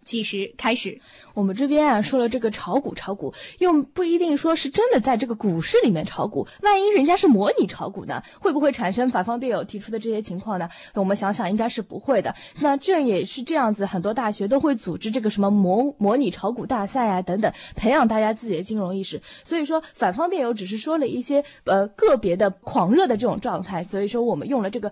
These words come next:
Speaker 2: “炒股”的这个“炒”字。那么我们往往可以看到，从这些模拟炒股啊、模拟股票啊、金融讲座啊等等，往往是更加能够，呃，引导大学生认识到一个正确的这个金融理财的这个方向，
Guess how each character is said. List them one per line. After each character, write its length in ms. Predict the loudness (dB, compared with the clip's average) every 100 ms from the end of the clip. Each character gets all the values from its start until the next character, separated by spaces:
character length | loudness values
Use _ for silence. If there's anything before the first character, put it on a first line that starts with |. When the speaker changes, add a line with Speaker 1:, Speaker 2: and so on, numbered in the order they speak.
| -10
Speaker 2:
“炒 240 | -6 -2 -2
股” 160 | -2
的 80 | -8
这 80 | -6
个 100 | -6
“炒” 260 | -6 -14 -16
字。 180 | -6 -6 -6 -16 -2
那 80 | 2
么 120 | 2 0 -14 _ -2
我 80 | 2
们 180 | 4 4
往 140 | 4
往 160 | 4 2
可 120 | -2
以 60 |
看 220 | -2 0 2
到， 180 | 0
从 300 | -2 -4 -4
这 100 | -4
些 220 | 0 0 -2 -2
模 200 | 2 2
拟 140 | 2 -2
炒 240 | -4 -6
股 140 | -2 0
啊、 240 | 2 2
模 160 | 0 0
拟 140 | -2
股 200 | -2 -4
票 240 | -4 -2
啊、 220 | 0 0 -2
金 180 | -2
融 200 | 0 0
讲 200 | -2 -4
座 140 | -2 0
啊 80 | 0
等 160 | -2
等， 160 | -2 -4 -6 0
往 140 | 2
往 120 | 2
是 200 | 0 -4 -2
更 200 | 0 0
加 200 | 2 0
能 180 | 0 0
够， 180 | -2 -2 -8
呃， 240 | -2 0 0
引 180 | 0 2
导 180 | 2
大 160 | 2 0
学 160 | 0 2
生 240 | 2 2 2
认 160 | 2
识 100 | 2
到 160 | -2 -2
一 80 | 0
个 140 | 0
正 180 | 2 2
确 140 | 0
的 100 | -2 -2
这 120 | -2
个 140 | -2
金 180 | 0 0
融 220 | 2 2
理 100 | 0
财 200 | -2 -6
的 80 | -4
这 100 | -4
个 80 | -6
方 220 | -4 -2
向， 180 | -2